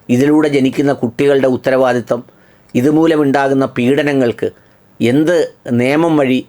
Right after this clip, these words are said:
അവർക്ക് പരിരക്ഷ നൽകണം അടക്കമുള്ള ഒട്ടേറെ വിഷയങ്ങൾ ഉണ്ടാവാറുണ്ട്.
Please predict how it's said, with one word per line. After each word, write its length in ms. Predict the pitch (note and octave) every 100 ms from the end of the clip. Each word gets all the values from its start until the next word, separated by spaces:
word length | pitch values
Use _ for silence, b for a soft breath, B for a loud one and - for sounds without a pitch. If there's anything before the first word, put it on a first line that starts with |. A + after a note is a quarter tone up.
| -
അവർക്ക് 280 | A#2+ B2+ A#2+ A#2
പരിരക്ഷ 400 | A#2+ C#3 - D3+
നൽകണം 440 | B2+ A#2+ B2 B2+ B2 -
അടക്കമുള്ള 580 | A#2 C#3+ C#3+ F3+ B2+ G2+ - b b b b _
ഒട്ടേറെ 380 | G#2 - B2+ B2+ B2+
വിഷയങ്ങൾ 340 | - A#2 A2+ A2
ഉണ്ടാവാറുണ്ട്. 520 | F#2+ G2+ G2 E2+ -